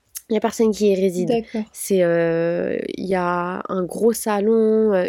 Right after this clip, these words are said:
Speaker 1: une seule chambre, euh, énorme et
Speaker 2: C'est un
Speaker 1: tout.
Speaker 2: penthouse.
Speaker 1: Un peu, ouais, c'est
Speaker 2: Ouais.
Speaker 1: ça. Et, euh, il entend des bruits de pas derrière lui dans les escaliers. Et du coup,
Speaker 2: Oh,
Speaker 1: il
Speaker 2: mon
Speaker 1: filme.
Speaker 2: cauchemar.
Speaker 1: Et il y a rien.
Speaker 2: Oh,
Speaker 1: Il dit,
Speaker 2: mon
Speaker 1: il y a quelqu'un.
Speaker 2: cauchemar.
Speaker 1: Et il y a rien. Et du coup,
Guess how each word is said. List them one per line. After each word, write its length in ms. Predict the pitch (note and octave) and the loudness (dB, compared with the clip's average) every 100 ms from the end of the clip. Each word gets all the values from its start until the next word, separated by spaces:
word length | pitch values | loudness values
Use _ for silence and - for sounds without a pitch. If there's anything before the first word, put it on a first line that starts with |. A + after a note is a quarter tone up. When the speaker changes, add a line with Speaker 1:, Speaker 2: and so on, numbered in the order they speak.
| - | 0
Speaker 1:
une 180 | A#3+ A3 | 0 0
seule 220 | - G#3+ | 0 -2
chambre, 500 | - - G#3+ G3+ F#3+ | -2 0 0 0 0
euh, 260 | F#3+ F3+ F3+ - | 2 2 0 -2
énorme 420 | G#3 G3+ G3+ F#3+ | -2 0 0 0
et 40 | F3+ | 0
Speaker 2:
C'est 60 | |
un 80 | B3 | 2
Speaker 1:
tout. 80 | A#3+ | 4
Speaker 2:
penthouse. 640 | C4 B3 B3+ A3+ A3 - - - | 2 2 0 -2 -4 -16 -20 -2
Speaker 1:
Un 120 | G#3 | 0
peu, 240 | G3 G#3 G3 | 0 2 2
ouais, 180 | F3 G3 | 2 2
c'est 80 | A#3 | -2
Speaker 2:
Ouais. 40 | |
Speaker 1:
ça. 220 | A3+ E3+ - - - - - _ | -4 -6 -10 -18 -18 -18 -20 _
Et, 200 | A3 A3+ _ F#3+ | 2 2 _ -4
euh, 260 | F3+ F3+ - - _ _ _ _ G#3 | -2 -4 -8 -12 _ _ _ _ 0
il 140 | G3+ | 2
entend 240 | G3 A#3 A#3 | 2 4 4
des 100 | F#3+ | 4
bruits 240 | F#3 F3+ | 4 0
de 60 | D#3+ | 0
pas 260 | - A3 | 0 4
derrière 280 | G3+ F#3 F3 | 4 4 2
lui 100 | F#3+ | 4
dans 100 | A3 | 4
les 120 | F#3+ | 4
escaliers. 480 | F3+ - F#3+ F3 E3 - | 0 0 0 2 0 2
Et 100 | F#3 | 0
du 120 | E3+ | 0
coup, 180 | - D#4+ - | -2 0 2
Speaker 2:
Oh, 40 | A#3 | 2
Speaker 1:
il 100 | A3 | 2
Speaker 2:
mon 60 | |
Speaker 1:
filme. 200 | A3 A#3 G#3+ A3 | 2 4 4 4
Speaker 2:
cauchemar. 320 | A3 G#3+ G#3+ - | 2 -2 -4 2
Speaker 1:
Et 100 | F#3 | 6
il 60 | |
y 60 | G#3 | 6
a 80 | B3 | 6
rien. 320 | G#3 F#3+ F#3+ _ _ _ _ _ | 4 0 -2 _ _ _ _ _
Speaker 2:
Oh, 60 | G3 | -2
Speaker 1:
Il 40 | |
dit, 80 | B3 | 0
Speaker 2:
mon 60 | B3+ | 2
Speaker 1:
il 40 | |
y 20 | |
a 80 | E3+ | 2
quelqu'un. 380 | A#3 C#4 A#3+ A#3+ | 6 4 6 2
Speaker 2:
cauchemar. 180 | A3 - | 2 -2
Speaker 1:
Et 60 | F3 | -4
il 60 | D3+ | 2
y 80 | |
a 60 | G3+ | 2
rien. 300 | G#3 G3 F#3+ - - - - - _ - | 2 -2 -4 -8 -20 -20 -20 -20 _ 0
Et 100 | G#3 | 0
du 180 | F#3 | 0
coup, 360 | G#3+ - B3 - | -6 -2 0 0